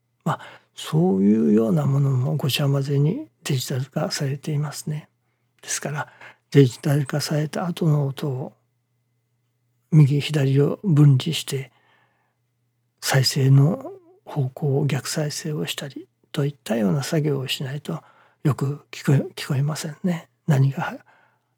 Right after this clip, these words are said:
何か、まあ、別の言葉が入っているような感じで聞こえたりいたします。そういう作業があります。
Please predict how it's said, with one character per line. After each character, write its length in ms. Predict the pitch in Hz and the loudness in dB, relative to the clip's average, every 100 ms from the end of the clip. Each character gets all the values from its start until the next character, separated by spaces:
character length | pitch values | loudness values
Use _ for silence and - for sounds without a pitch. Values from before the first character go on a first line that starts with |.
| - | 2
何 220 | 135 131 | 4 4
か、 360 | - 135 170 208 | 2 -4 -4 -2
ま 640 | 143 135 131 143 - - | 0 0 -6 -8 -6 -6
あ、 80 | - _ _ _ _ _ _ _ - | -8 _ _ _ _ _ _ _ 0
別 240 | 147 - | 0 4
の 220 | 143 135 156 | 6 6 4
言 200 | 139 143 | -4 -2
葉 140 | 131 | -2
が 100 | 139 | 0
入 120 | - 170 | -2 -6
っ 20 | |
て 180 | - 139 | -8 -8
い 80 | |
る 60 | 139 | -4
よ 100 | 147 | -4
う 40 | |
な 120 | 156 147 | -4 -6
感 200 | 147 131 | -6 -6
じ 140 | 143 | -6
で 100 | 147 | -8
聞 120 | - | -8
こ 120 | 139 | -8
え 60 | 143 | -8
た 120 | 175 | -6
り 80 | 196 | -6
い 40 | |
た 120 | 208 - | -8 -10
し 140 | - | -12
ま 100 | 196 | -12
す。 180 | - - _ _ _ _ _ _ _ _ - _ _ _ _ - | -14 -20 _ _ _ _ _ _ _ _ -20 _ _ _ _ -14
そ 320 | - 185 208 | -2 4 4
う 40 | |
い 80 | 208 214 | 4 4
う 100 | 208 | 0
作 240 | - 208 | -2 -4
業 300 | 175 147 - _ | -2 -4 -6 _
が 260 | 185 202 - - | -4 -4 -6 -10
あ 100 | - | -10
り 120 | - | -8
ま 140 | - - | -10 -12
す。 200 | - | -12